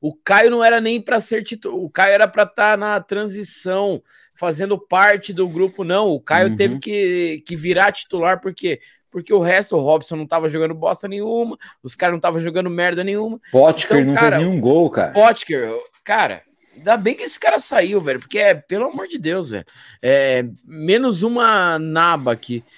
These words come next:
Speaker 1: Deixa eu mandar um abraço aqui pro, pro Sidney aqui, do, do Mais Curitiba aqui. Zago tem o apoio do Amodeu e Arthur. saf não vai trocar. Infelizmente, eu,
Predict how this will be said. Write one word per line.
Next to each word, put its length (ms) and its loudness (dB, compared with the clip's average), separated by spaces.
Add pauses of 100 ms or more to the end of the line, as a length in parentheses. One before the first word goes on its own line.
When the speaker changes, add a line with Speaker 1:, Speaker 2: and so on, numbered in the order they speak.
(200)
Speaker 1:
Deixa 160 -6
eu 40 -2
mandar 200 2
um 80 8
abraço 340 6
aqui 120 -10
pro, 420 4
pro 200 -2
Sidney 600 -4
aqui, 340 -4 (440)
do, 720 4
do 120 0
Mais 320 2
Curitiba 560 -2
aqui. 320 -2
Zago 380 0
tem 140 -8
o 60 0
apoio 340 -2
do 100 2
Amodeu 560 0
e 180 -4
Arthur. 440 -2
saf 360 -8
não 200 -6
vai 180 0
trocar. 480 -6 (560)
Infelizmente, 1200 -2 (720)
eu, 180 2